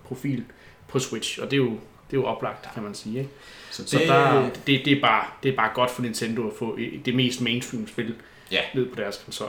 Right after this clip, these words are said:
Speaker 1: ikke? Så, så, så, øh, kudos, <laughs> vil jeg sige. Det, men man, man havde næsten forventet, at det ville ske, fordi Switchen har virkelig eksploderet,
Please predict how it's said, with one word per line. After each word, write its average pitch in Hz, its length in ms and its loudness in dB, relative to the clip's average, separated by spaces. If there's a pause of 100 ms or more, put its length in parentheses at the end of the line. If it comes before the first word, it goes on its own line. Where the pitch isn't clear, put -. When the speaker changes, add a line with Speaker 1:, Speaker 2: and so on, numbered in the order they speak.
Speaker 1:
ikke? 127 120 -12 (160)
Så, - 120 -16 (1400)
så, - 140 -2 (120)
så, 131 140 0 (380)
øh, - 60 -10 (260)
kudos, 175 560 -8 (220)
<laughs> - 800 -12
vil 127 100 -4
jeg 113 100 -4
sige. 120 340 -6
Det, 135 280 2
men 123 160 -2
man, 127 280 2 (100)
man 131 140 4
havde 147 180 6
næsten 143 260 2
forventet, 131 440 4
at 92 140 -6
det 113 80 -6
ville 117 120 -6
ske, 123 220 -2
fordi 117 140 -6
Switchen 127 540 -2
har 120 360 0
virkelig 123 320 -4
eksploderet, 113 520 -4